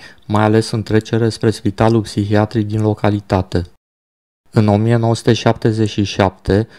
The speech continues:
închisoarea a fost dezafectată și a intrat într-un proces de degradare.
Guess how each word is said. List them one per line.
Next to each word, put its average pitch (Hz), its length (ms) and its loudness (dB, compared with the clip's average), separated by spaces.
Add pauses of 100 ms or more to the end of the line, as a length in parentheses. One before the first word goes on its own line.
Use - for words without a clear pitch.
(140)
închisoarea 113 540 0
a 110 60 2
fost 107 240 0
dezafectată 110 960 0
și - 180 -6
a 107 60 0
intrat 110 400 -2
într-un 117 280 -6
proces 107 380 -2
de 110 120 0
degradare. 104 760 0